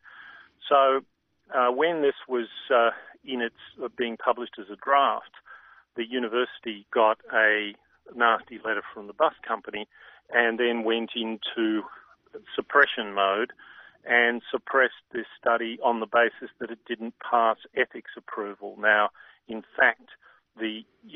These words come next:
an independent officer in the university had given it a tick and said that that was, um, that it looked okay to them. But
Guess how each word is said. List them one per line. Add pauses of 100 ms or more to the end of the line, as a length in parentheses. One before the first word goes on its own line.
(220)
an
independent
officer
in
the
university
had
given
it
a (200)
tick (500)
and (100)
said (180)
that (100)
that
was, (240)
um,
that
it
looked
okay
to
them. (560)
But